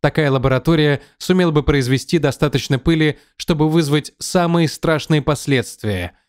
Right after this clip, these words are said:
Итак, девяносто дней.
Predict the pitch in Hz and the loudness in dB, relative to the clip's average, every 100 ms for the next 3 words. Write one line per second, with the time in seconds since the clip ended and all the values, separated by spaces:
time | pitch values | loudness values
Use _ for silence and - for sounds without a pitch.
0 | _ _ _ - 175 - 156 127 110 - | _ _ _ -2 -2 0 0 0 -4 -12
1 | - - - - 143 160 151 160 160 - | -16 -16 -16 -4 0 2 2 2 0 0
2 | 165 139 139 120 101 95 | -2 0 0 0 -2 -8